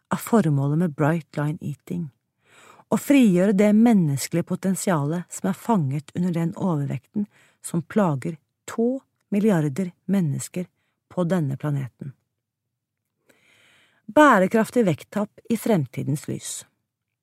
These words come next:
Målet for Bright Line Eating er å bli anerkjent, med støtte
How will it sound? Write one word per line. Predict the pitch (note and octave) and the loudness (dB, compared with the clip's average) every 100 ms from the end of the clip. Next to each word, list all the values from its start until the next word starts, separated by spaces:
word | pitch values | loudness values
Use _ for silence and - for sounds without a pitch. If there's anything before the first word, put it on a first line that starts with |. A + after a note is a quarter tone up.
| _ _ _ _ - - - _ | _ _ _ _ -20 -20 -20 _
Målet | G3 G#3+ A#3 C4 - | 4 6 8 6 4
for | C4+ | 4
Bright | F#3+ F#3+ - F3 | 6 4 4 0
Line | F3 C#3+ | 0 0
Eating | C#3+ - D#3 - - | -2 0 0 0 2
er | G3 A3 | 4 4
å | |
bli | A3 - | 4 4
anerkjent, | A3 E3 C#3 - D3+ C#3+ - - _ _ | 2 2 -2 -4 -4 -4 -10 -20 _ _
med | C#3 | -6
støtte | - A#3+ - _ A#3+ | -2 -2 -4 _ -2